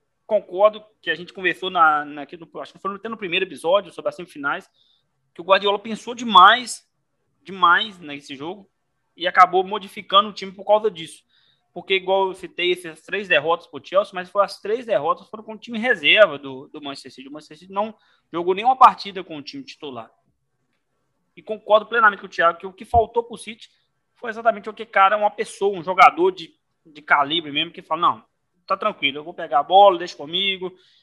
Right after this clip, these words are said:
Que esses times tiveram, a, a, que é os últimos campeões, praticamente, né? Você tinha ali o Ronaldo no, no Real Madrid, e depois você tinha ali o,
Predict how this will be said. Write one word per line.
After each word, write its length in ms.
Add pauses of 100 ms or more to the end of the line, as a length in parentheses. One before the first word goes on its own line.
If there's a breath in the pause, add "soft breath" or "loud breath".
(360 soft breath)
Que 160
esses 200
times 240
tiveram, 680
a, 520 (300)
a, 160 (580)
que 80
é 40
os 160
últimos 260
campeões, 460
praticamente, 580
né? 160 (260 soft breath)
Você 160
tinha 220
ali 160
o 60
Ronaldo 680
no, 460 (240)
no 100
Real 140
Madrid, 920
e 80
depois 240
você 160 (100)
tinha 160
ali 120
o, 120